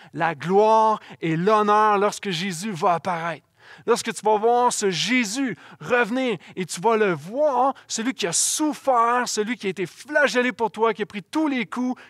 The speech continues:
qui a souffert à l'extrême, tu vas être plein de reconnaissance. Ta joie va être extrême parce que tu vas voir enfin ton Sauveur. Un sujet de louange, de gloire, d'honneur.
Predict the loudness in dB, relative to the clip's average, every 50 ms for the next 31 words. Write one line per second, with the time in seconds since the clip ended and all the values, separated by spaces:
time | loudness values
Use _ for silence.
0 | _ -4 -2 -2 -2 -4 -6 -6 -4 -2 0 0 2 2 0 0 2 2 2 0
1 | 0 0 -6 -12 -12 -6 0 2 4 4 4 4 2 -2 -8 -10 -2 2 2 2
2 | 2 0 _ _ _ -6 -2 -2 0 0 -2 -4 -2 0 0 0 -2 0 0 0
3 | 2 4 2 0 2 2 2 2 2 2 0 -4 -8 -12 -18 -18 -20 -20 -8 _
4 | 4 4 4 4 2 4 4 4 4 6 4 2 0 2 -2 -4 -4 -4 -8 -12
5 | -4 -2 2 2 2 2 0 -4 -6 -6 -6 -6 -10 -12 -12 -12 -14 -6 -4 -4
6 | -4 -2 0 2 2 4 4 4 2 0 0 -4 -6 -6 -6 -8 -10 -10 -10 -10
7 | -12 -10 -8 -8 -6 -6 -8 -12 -14 -18 -20 -20 _ _ _ _ _ _ _ _
8 | _ _ _ _ _ _ _ _ _ -12 -8 -6 -6 -6 -6 -8 -8 -10 -10 -2
9 | 0 0 0 0 -2 -6 -8 -10 -10 -8 -4 -2 -2 -2 -4 -6 -8 -10 -12 -10
10 | -10 -8 -2 -2 -2 -2 -4 -8 -8 -6 -6 -6 -6 -6 -8 -10 -12 -12